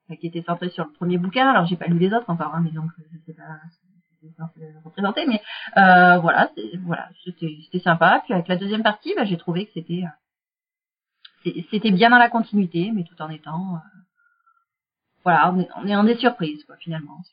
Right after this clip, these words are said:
Il y avait des choses un petit peu, euh, un, un petit peu pénibles, hein, genre, euh, la, la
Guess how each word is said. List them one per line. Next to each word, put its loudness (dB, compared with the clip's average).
Il -12
y -2
avait 2
des 0
choses 2
un 6
petit -8
peu, 2
euh, 2
un, -4
un 2
petit -4
peu 0
pénibles, 2
hein, 4
genre, -6
euh, -12
la, -12
la -16